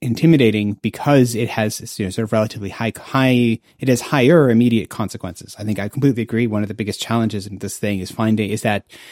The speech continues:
on both sides, the sort of indicator is so trailing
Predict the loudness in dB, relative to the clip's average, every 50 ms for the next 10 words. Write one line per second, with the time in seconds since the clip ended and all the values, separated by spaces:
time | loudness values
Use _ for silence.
0 | -20 -18 _ -8 -6 -4 -2 0 2 2 2 0 -2 -6 -4 -2 -2 0 0 0
1 | 0 -2 -4 -6 -8 -10 -16 -16 _ -20 -20 -20 -20 _ _ _ -8 -4 -2 0
2 | 0 0 0 0 -2 -4 -4 -6 -6 -4 -4 -2 -4 -4 -8 _ _ _ -2 2
3 | 2 2 2 2 0 0 0 0 -2 -4 -4 -6 -6 -2 2 4 4 4 4 2
4 | -2 -4 -4 -4 -2 0 0 0 0 0 0 -2 -4 -8